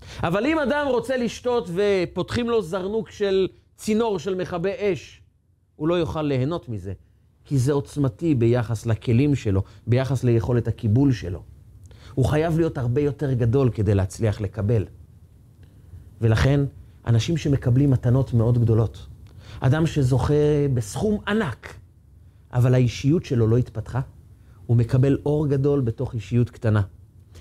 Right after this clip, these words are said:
ואור גדול בתוך אישיות קטנה זה מה שנקרא בלשון הקבלה שבירת הכלים. אדם נשבר,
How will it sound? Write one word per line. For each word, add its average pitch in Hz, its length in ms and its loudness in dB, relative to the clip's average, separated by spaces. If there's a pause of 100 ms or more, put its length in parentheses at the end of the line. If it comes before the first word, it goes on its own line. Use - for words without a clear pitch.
(260)
ואור 151 340 0
גדול 139 240 2
בתוך 123 280 -2
אישיות 123 320 0
קטנה 123 360 0
זה 117 100 2
מה 120 100 2
שנקרא 113 360 -2
בלשון 110 300 0
הקבלה 107 460 0 (220)
שבירת 107 460 -2
הכלים. 98 400 -4 (100)
אדם 117 220 0
נשבר, 98 400 0